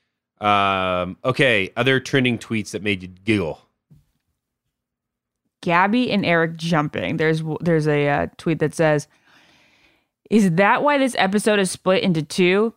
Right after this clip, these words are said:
Speaker 2: We had to spend twenty minutes watching Eric and Gabby prepare to <laughs> jump into the water." Hey, I told you earlier, you need to put in all those Bachelor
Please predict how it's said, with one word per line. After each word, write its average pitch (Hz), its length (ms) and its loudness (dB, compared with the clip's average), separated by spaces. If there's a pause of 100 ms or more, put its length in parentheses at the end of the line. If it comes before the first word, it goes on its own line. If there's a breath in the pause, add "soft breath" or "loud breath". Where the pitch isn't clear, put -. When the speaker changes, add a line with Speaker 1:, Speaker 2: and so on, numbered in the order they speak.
(320)
Speaker 2:
We 202 160 2
had 196 320 2
to 208 80 -4
spend 180 400 0
twenty 233 440 2
minutes 208 460 0
watching 214 520 2 (100)
Eric 202 460 2
and 202 220 2
Gabby 175 360 2
prepare 190 460 0
to 190 100 2
<laughs> - 0 -
jump 196 420 0
into 220 240 0
the 208 100 0
water." 170 400 0
Hey, 302 300 2
I 214 120 2
told 247 300 0
you 277 160 0
earlier, 233 680 2
you 214 140 0
need 240 340 0
to 214 200 0 (200)
put 254 180 0
in 226 220 2
all 208 280 4
those 214 240 2
Bachelor 185 760 2